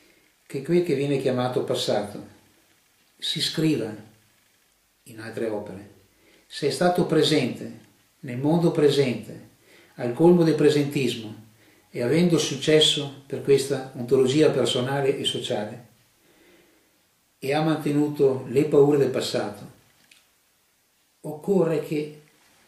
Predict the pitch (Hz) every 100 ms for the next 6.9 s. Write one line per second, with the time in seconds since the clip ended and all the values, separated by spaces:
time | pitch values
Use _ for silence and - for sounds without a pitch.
0 | _ _ _ _ _ - 123 156 151 175
1 | 175 165 - 143 - - 190 202 185 -
2 | - - _ _ _ _ _ _ _ _
3 | - 120 117 117 117 - 113 117 101 113
4 | - - - _ _ _ _ _ _ -
5 | _ _ _ _ _ 135 135 120 117 117
6 | 110 107 113 104 - 107 101 101 -